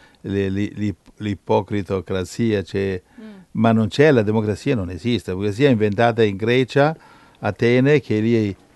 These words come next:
Speaker 1: è durata cento anni la vera democrazia. Forse ce n'è,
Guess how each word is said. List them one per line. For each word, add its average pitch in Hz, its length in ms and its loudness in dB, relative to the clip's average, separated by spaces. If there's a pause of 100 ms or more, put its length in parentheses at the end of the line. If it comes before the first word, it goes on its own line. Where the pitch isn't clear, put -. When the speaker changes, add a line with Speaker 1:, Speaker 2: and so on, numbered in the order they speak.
(280)
Speaker 1:
è 107 160 -4
durata 110 380 2
cento 98 360 -4
anni 95 220 -4
la 90 120 -6
vera 92 180 -6
democrazia. 87 680 -12
Forse 165 320 0
ce 139 160 2
n'è, 151 400 2